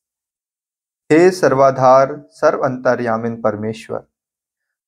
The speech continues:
तुम अनंत काल से अपने उपकारों की वर्षा किए जाते हो। प्राणी मात्र की संपूर्ण कामनाओं को तुम ही प्रतिक्षण पूर्ण करते हो।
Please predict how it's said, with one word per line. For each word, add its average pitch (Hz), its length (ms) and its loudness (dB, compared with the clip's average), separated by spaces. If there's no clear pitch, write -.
तुम 214 220 0
अनंत 175 360 0
काल 165 320 2
से 175 160 -6
अपने 165 260 -4
उपकारों 139 520 0
की 147 160 -16
वर्षा 131 340 -2
किए 117 300 -8
जाते 110 360 -6
हो। 104 240 -12
प्राणी 123 320 2
मात्र 123 400 0
की 123 180 -6
संपूर्ण 131 500 -2
कामनाओं 131 560 2
को 143 440 -2
तुम 180 140 -4
ही 247 100 0
प्रतिक्षण 190 560 -2
पूर्ण 139 300 -2
करते 120 360 0
हो। 101 320 -8